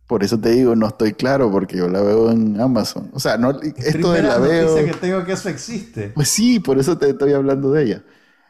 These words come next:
Speaker 1: Eh, fíjate que no es, o sea, no, no, no es aquello que vos decís, "Uy, esto es mexicano, déjese ver". No, no. <laughs> Está
Speaker 2: Y acabamos de perder a todos los escuchas mexicanos.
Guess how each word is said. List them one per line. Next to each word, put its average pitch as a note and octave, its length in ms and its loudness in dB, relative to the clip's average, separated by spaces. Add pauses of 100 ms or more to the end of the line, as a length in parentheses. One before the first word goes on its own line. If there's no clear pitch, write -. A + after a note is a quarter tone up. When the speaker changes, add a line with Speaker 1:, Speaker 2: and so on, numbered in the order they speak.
(120)
Speaker 1:
Eh, G#2+ 600 0 (680)
fíjate A#2+ 380 -4
que G#3 120 -2
no F#3+ 120 4
es, G3+ 160 4 (420)
o B2+ 80 -4
sea, A2 160 -2
no, G#2 160 -2
no, A2+ 280 -2
no A2+ 180 -4
es D3 60 0
aquello D3+ 380 0
que D3+ 80 -6
vos C3 120 2
decís, C3+ 260 0
"Uy, C#3 240 4
esto A#2+ 220 -2
es A2 40 -4
mexicano, A2 560 0
déjese F#2+ 380 -2
ver". F2 220 -2
No, F#3 560 -4
no. G3 280 -2 (440)
<laughs> B2 260 -2 (1000)
Está - 200 0
Speaker 2:
Y C#4 280 0
acabamos G3+ 520 0
de G3+ 100 0
perder F#3 480 -2
a D#3+ 240 -6
todos A#3+ 400 0
los F#3+ 140 -2
escuchas G3 460 -6
mexicanos. D3+ 720 -2